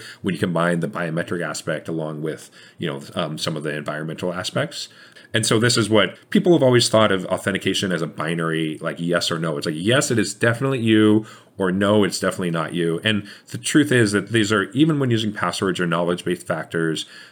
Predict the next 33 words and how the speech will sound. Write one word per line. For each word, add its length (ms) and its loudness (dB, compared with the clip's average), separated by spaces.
there's 180 2
no 120 2
absolutes. 580 0
I 80 -2
mean, 220 0
all 200 4
you 120 2
know, 360 4
when 120 0
you 60 4
get 100 2
a 40 2
password 520 2
and 140 0
a 40 -4
password 340 2
matches, 380 0
all 200 0
you 100 4
really 200 4
know 180 2
is 140 2
that 120 0
somebody, 600 2
you 160 2
know, 120 0
provided 500 2
the 80 -2
same 320 0
sequence 560 -2
of, 320 -4
of 100 -10
characters, 680 -4